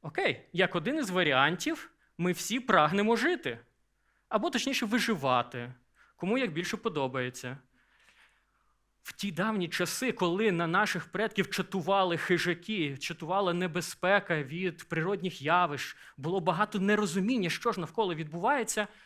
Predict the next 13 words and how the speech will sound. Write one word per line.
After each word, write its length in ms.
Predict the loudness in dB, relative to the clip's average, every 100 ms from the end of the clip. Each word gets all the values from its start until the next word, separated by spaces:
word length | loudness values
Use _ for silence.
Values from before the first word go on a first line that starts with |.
| -20 _
цілком 420 | -2 -2 0 0
закономірно, 880 | 2 0 0 2 2 2 0 -4 -10
що 180 | -8 -6
одним, 500 | -4 -4 -2 -2 -4 -8
однією 400 | -6 -4 -2 -4
з 80 | -4
стратегій, 840 | -4 -4 -2 -2 -2 -2 -8 -12 _ -16
щоби 460 | -6 -4 0 0
вижити 500 | 0 0 0 -2 -4
і 40 | -6
зберегти 520 | -2 -4 -4 -4 -4
своє 380 | -4 -4 -2 -4
життя, 560 | -6 0 2 4 0